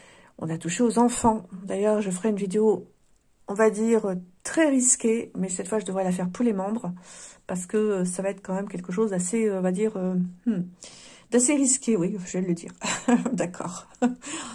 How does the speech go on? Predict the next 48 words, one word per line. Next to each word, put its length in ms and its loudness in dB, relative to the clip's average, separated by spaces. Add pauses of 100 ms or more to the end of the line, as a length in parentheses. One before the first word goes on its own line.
(160)
Bref, 320 8
à 100 8
ne 100 8
pas, 380 12
euh, 320 6
à 100 4
ne 100 2
pas 180 6
mettre, 380 -4
euh, 280 -2 (720)
euh, 140 -6
à 100 -4
ne 100 0
pas 140 2
faire 160 -2
écouter 260 -2
à 60 2
tout 120 -8
le 80 -2
monde. 160 -8 (100)
Voilà. 160 -2 (720)
Donc, 280 -4
euh, 440 2
on 120 -2
a 100 2
touché 260 -4
aux 120 -2
enfants, 520 -2
on 160 -4
a 100 -2
touché, 520 -8 (140)
euh, 40 -6 (760)
au 120 0
génome 360 6
humain. 500 0
Euh, 280 -12
donc 220 -6
là, 180 -2
il 20 -4
y 40 -6
a 40 -6
quelque 140 -4
chose 200 -2
qui 120 -8
doit 100 4
se 80 -10
passer, 380 0
hein. 160 -6